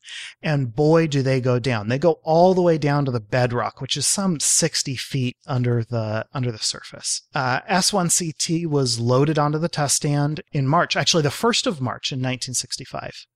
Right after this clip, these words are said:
Um, so in the show notes, I will have a photo of this test stand, but I'll also have a photo of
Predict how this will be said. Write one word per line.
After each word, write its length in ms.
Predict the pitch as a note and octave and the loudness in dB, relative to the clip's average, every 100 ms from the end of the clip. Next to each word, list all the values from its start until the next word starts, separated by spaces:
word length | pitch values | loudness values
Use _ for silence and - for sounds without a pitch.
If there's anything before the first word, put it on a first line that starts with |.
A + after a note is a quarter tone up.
| _ _ | _ _
Um, 360 | F3+ B2 A#2 - | -2 0 0 0
so 240 | - E3+ - | 0 0 2
in 180 | G#3 G#3+ | 4 4
the 80 | |
show 260 | F3+ G3 F3+ | 4 4 4
notes, 560 | E3+ C3+ - - - - | 4 0 0 -2 -2 -4
I 180 | C#3 D3 | 0 2
will 160 | D3+ | 0
have 280 | B2 C#3+ C3 | 0 0 0
a 80 | B2+ | -2
photo 680 | - E3+ E3 D#3 D#3 D#3 - | 0 2 4 4 2 2 0
of 280 | D3 D3 C#3 | 0 0 -2
this 220 | C#3 - | -2 -2
test 280 | - C3 - | -4 -2 -2
stand, 240 | C3+ B2 | -2 -6
but 100 | A#2+ | -6
I'll 60 | C#3 | -6
also 340 | G3 A#3+ - | 0 0 0
have 180 | C#3 C#3+ | -2 -2
a 60 | C#3 | -4
photo 580 | - C#3+ C3 B2+ B2+ - - - - - - | 0 0 0 0 -2 -6 -14 -14 -16 -20 -6
of 600 | C#3+ B2+ B2 A#2+ A#2 | 0 2 2 0 -6